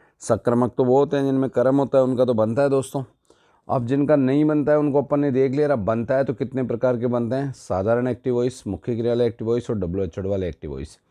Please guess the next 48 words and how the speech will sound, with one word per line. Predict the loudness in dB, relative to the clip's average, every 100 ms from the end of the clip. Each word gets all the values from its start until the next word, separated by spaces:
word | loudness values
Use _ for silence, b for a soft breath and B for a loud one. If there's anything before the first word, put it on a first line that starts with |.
| b b b b _
अब | -2
इसमें | 0 0 0
आपको | 0 -2
समझना | -4 -2 0 0 0
क्या | 2
है | 2
दोस्तों? | 2 0 -2 -2
अब | -2
इसमें | -2 -2 -4
समझना | -2 -4 -2 0
ये | 0 0 0
है, | 2 2 2 2 -2 -6 _ _ _ _ -6
डब्ल्यूएच | -2 2 2 2
वर्ड | 2
वाले | 2 2
एक्टिव | 0 0 0
वॉइस | 2
डब्ल्यूएच | 2 2 2 0 0
वर्ड | -2
से | 0
ही | -2
चालू | 0 0 0
होते | -2
हैं, | -4
डब्ल्यूएच | -2 -2 -2 -2
फैमिली | -4 -4 -4
से, | -6 -4
what, | -2 0 -2
when, | -4 -4 -2
where, | -2 -2
which, | -2 -4 -4
how, | -4 -2
how | 0 -2
many, | -2 -4 -4
how | -4 -4 -6
much, | -8 -12
how | -10 -6 -6 -4
far। | -4 -4 -8 b b b b b _
और | -2
मुख्य | 2 0 0 0
क्रिया | 2 4
वाले | 4 2
मुख्य | 0 -2 -4
क्रिया | -2 -2
से | -2
चालू | -2 0
होते | -2 -4
हैं। | -10